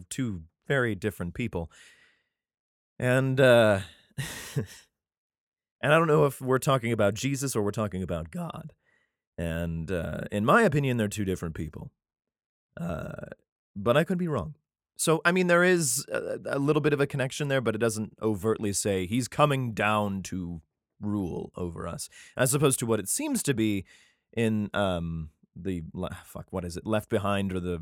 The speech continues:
the whatever it is, uh, where you get sucked up to heaven, which means that there's a bunch of people who are going to, as I remember, uh, from various things,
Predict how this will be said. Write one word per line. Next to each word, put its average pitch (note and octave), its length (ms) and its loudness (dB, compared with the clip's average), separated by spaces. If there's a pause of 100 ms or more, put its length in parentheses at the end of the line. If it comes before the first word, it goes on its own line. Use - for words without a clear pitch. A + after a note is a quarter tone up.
the F2 160 -6
whatever F#2+ 440 -4
it F#2+ 80 -4
is, F#2+ 140 -6 (500)
uh, G2 460 2
where G#2 120 -2
you G2+ 80 -2
get F#2+ 160 -4 (460)
sucked - 420 0
up F#2 140 -2
to F2+ 80 -4
heaven, F2+ 380 -4 (100)
which - 440 -2 (1120)
means B2 440 0
that A2+ 180 4
there's A#2+ 180 2
a G#2+ 80 2
bunch G#2+ 300 0
of G2+ 80 -2
people G2+ 260 -4
who G2+ 120 0
are G2 120 2
going C#3+ 360 -2
to, - 260 -4
as A2 180 0
I A#2+ 80 6
remember, C#3 640 4 (480)
uh, G2 420 2
from F#2 500 -2 (580)
various G#2+ 540 0
things, F2+ 500 -4